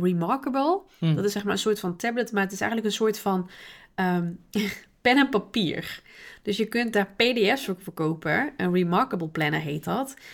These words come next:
Speaker 1: Dat is ook nu pas sinds één of twee jaar dat het echt groot aan het worden is.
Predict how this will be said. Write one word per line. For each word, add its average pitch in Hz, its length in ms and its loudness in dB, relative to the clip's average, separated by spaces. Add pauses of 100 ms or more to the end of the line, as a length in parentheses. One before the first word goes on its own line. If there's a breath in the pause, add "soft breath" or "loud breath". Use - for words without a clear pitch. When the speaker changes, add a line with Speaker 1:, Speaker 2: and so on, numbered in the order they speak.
(120 loud breath)
Speaker 1:
Dat 175 140 -4
is 165 140 -6
ook 180 140 0
nu 180 120 2
pas 180 200 -4
sinds 185 240 -2
één 175 140 -2
of 180 100 -4
twee 180 220 0
jaar 180 180 2
dat 180 100 -4
het 170 100 -6
echt - 220 -8
groot 190 240 -2
aan 196 60 0
het 180 100 -6
worden 185 220 0
is. - 300 -2